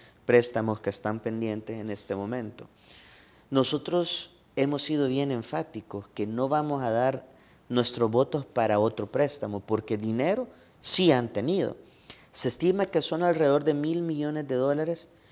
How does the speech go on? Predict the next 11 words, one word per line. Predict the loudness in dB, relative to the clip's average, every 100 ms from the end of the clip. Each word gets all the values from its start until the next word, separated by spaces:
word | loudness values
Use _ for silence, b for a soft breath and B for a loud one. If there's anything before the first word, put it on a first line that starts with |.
| b 2
los | 2
que | 4 0
se | 2 2
recaudan | 0 0 4 4 2 -2 -6 b b 4
adicionalmente | 6 4 0 -2 2 2 2 0 -2 -2
en | -2
los, | -4 -8 b b 2
eh, | 4 6
año | 6 6 4 4
con | 2 4
año | 2 2